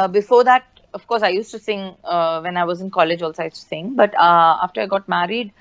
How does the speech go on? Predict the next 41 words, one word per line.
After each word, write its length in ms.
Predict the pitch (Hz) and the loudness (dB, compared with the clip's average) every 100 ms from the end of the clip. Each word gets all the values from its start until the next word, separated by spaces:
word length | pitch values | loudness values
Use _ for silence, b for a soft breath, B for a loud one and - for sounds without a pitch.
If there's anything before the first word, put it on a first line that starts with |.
| b b b b | b b b b
um, 640 | - 190 180 180 185 185 175 _ _ _ _ - | 2 4 4 0 -4 -12 -18 _ _ _ _ -6
for 100 | 240 | -4
about 280 | 220 208 208 | 0 -2 0
ten 180 | 214 202 | -4 -4
years, 220 | 196 208 | -4 -2
I 100 | 196 | -4
did 160 | 196 190 | -4 -4
nothing. 360 | 180 - 262 | -4 -6 -10
I 60 | 269 | -12
just 200 | 202 196 | -12 -2
had 300 | 196 180 175 - | 2 2 0 -6
my 160 | 175 170 | -4 -2
babies 400 | 175 175 175 175 | -2 -4 -6 -4
and 120 | 170 | -2
I 60 | |
was 140 | 160 170 | -2 -4
taking 240 | 170 180 | -8 -6
care 140 | 175 170 | -2 -2
of 120 | 165 | -2
them. 160 | 170 | -6
And 180 | 170 175 | -8 -6
my 120 | 185 | -2
husband 300 | 202 208 208 214 | 0 0 0 0
was 140 | 208 | 0
in 60 | 202 | -2
the 160 | 170 | 0
Air 100 | 170 | 0
Force, 240 | - 92 - | -2 -10 -8
so 100 | 170 | -4
we 100 | 175 | -2
used 160 | 175 | -2
to, 160 | 185 170 B B B B | -4 -6 B B B B
you 120 | 180 | -2
know, 160 | 165 165 | -2 -2
go 200 | 175 175 | 2 2
from 180 | 190 175 | 2 0
place 340 | 175 170 175 | 2 2 2
to 100 | 185 | 0
place. 420 | 175 165 151 156 | 2 4 2 0
And, 260 | 151 147 - - | -4 -4 -8 -2
um, 600 | 165 165 160 160 160 | 2 4 4 2 -2